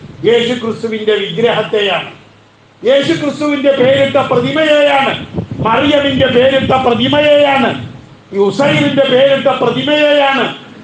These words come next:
ഇങ്ങനെ എന്തായാലും അവർ ആരാധിക്കുന്നത് വിഗ്രഹങ്ങളെയാണ്. അതുപോലെ തന്നെ അവരെ സംബന്ധിച്ചിടത്തോളം അതൊന്നും പടച്ചവന്മാരുമല്ല. അല്ലാഹു തആല അവരോട് വെല്ലുവിളിക്കുകയാണ്, "ഇന്നല്ലദീന തദ്ഊന മിൻ ദൂനില്ലാഹി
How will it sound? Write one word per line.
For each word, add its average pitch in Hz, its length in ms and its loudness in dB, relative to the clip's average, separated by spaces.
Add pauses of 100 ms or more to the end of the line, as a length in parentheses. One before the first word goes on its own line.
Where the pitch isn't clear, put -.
ഇങ്ങനെ 294 220 0
എന്തായാലും 269 880 0 (240)
അവർ 233 200 2
ആരാധിക്കുന്നത് 247 1040 2 (180)
വിഗ്രഹങ്ങളെയാണ്. 220 1200 0 (320)
അതുപോലെ 240 580 2
തന്നെ 226 400 -2 (180)
അവരെ 233 320 0
സംബന്ധിച്ചിടത്തോളം 240 1300 0 (180)
അതൊന്നും 233 600 0 (180)
പടച്ചവന്മാരുമല്ല. 226 1400 0 (220)
അല്ലാഹു 240 440 0
തആല 240 120 2
അവരോട് 247 380 2
വെല്ലുവിളിക്കുകയാണ്, 262 1000 0 (340)
"ഇന്നല്ലദീന 240 680 0
തദ്ഊന 240 640 0 (360)
മിൻ 247 220 -2
ദൂനില്ലാഹി 254 800 0